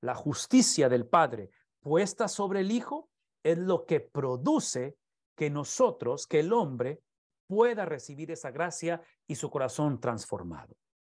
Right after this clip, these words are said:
Y menciono esto porque importante que es que hablemos de esa reconciliación, de esa regeneración, de que las personas hagan una decisión por Cristo. Recordemos que hay un preámbulo,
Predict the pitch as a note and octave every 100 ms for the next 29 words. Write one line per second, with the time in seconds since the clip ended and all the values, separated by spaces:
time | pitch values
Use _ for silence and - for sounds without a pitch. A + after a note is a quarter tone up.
0 | - D#3 C3+ A#2 A#3 A3 A3 A3+ D#3 B2+
1 | C#3+ B2 - _ _ D#3 C3 D3+ A#2+ F#3
2 | G#3+ G#3+ G3+ F3+ - D3 C#3+ D#3+ C#3+ C3+
3 | C#3+ B2+ A#2+ A2 A#2 A#2 - C#3 C3+ C3
4 | - _ C3+ - C#3 G#2+ A#2+ A#2 - C#3
5 | C3+ C#3 C#3 - C#3+ C#3+ B2+ B2+ E3 D#3+
6 | D#3+ D3 C#3+ C3 A2 C3 B2 D#3 D3 -
7 | E3 - - _ - D#3+ - C#3+ B2 F3
8 | G#3+ A3+ - F3+ F3+ G3 F3 C#3 E3 A3
9 | E3 A2 E2+